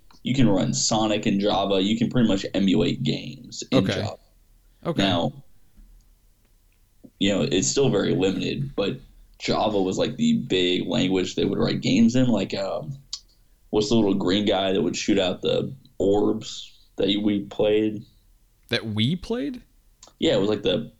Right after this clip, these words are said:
Speaker 1: yeah, like, Pop or something like that.
Speaker 2: I have no idea what you're talking about.
Speaker 1: Bubble Burst?
Speaker 2: Oh, Bubble Bobble.
Speaker 1: Bubble Bobble, that's it.
Speaker 2: Oh, yes. He's a dinosaur
Speaker 1: Yeah,
Speaker 2: of some
Speaker 1: Bubble
Speaker 2: sort, I
Speaker 1: Bobble.
Speaker 2: believe.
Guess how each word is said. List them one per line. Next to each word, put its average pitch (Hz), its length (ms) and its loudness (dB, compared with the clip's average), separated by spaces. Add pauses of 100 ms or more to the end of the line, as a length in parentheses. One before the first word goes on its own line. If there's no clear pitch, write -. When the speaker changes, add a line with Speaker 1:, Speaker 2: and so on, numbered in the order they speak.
(120)
Speaker 1:
yeah, - 220 0
like, - 300 -8
Pop 135 380 -2
or 135 80 2
something 156 280 -4
like 139 140 0
that. 139 360 2 (300)
Speaker 2:
I - 80 -8
have 104 120 -6
no 107 340 -2
idea 101 180 -2
what 92 80 -8
you're - 60 -14
talking 95 280 -6
about. 92 160 -10 (1700)
Speaker 1:
Bubble 131 260 0
Burst? - 460 -6 (440)
Speaker 2:
Oh, 247 240 4
Bubble 247 300 2
Bobble. 113 440 -2 (520)
Speaker 1:
Bubble 190 180 0
Bobble, 98 400 -4
that's 139 200 -8
it. - 180 -4 (360)
Speaker 2:
Oh, 175 500 -2 (160)
yes. 170 460 0
He's 156 100 0
a 180 40 0
dinosaur 110 360 0
Speaker 1:
Yeah, 98 60 -4
Speaker 2:
of 101 80 -6
some 113 120 0
Speaker 1:
Bubble 117 120 -4
Speaker 2:
sort, 92 60 -2
I 160 60 -2
Speaker 1:
Bobble. 160 140 0
Speaker 2:
believe. 156 220 -4